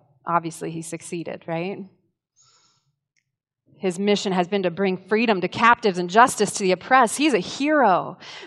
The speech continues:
But hear his advice. Affirm the humanity and the dignity of the people around you. This is what Jesus did as he made his way around Galilee and Samaria and all the way to Jerusalem.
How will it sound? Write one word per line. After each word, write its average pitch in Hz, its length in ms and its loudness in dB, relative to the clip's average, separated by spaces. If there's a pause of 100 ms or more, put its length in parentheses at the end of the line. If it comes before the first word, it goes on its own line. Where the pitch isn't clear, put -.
But 220 140 0
hear 277 380 0
his 247 260 -2
advice. 175 600 -6 (260)
Affirm 254 580 0
the 196 80 -2
humanity 202 840 -2
and 196 140 -4
the 190 60 0
dignity 175 760 -6 (220)
of 175 140 -2
the 185 80 -8
people 175 600 -10 (260)
around 170 440 -8
you. 185 160 -16 (1120)
This 202 160 -2
is 196 140 -6
what - 140 -6
Jesus 180 400 -8
did 165 340 -10 (440)
as 208 140 2
he 214 80 -2
made 196 260 2
his 190 200 0
way 185 180 4
around 185 300 2
Galilee 185 560 2
and - 140 -6
Samaria 180 640 0
and 180 220 0
all 170 140 -4
the 175 80 -6
way 170 160 -2
to 175 140 -10
Jerusalem. 170 680 -14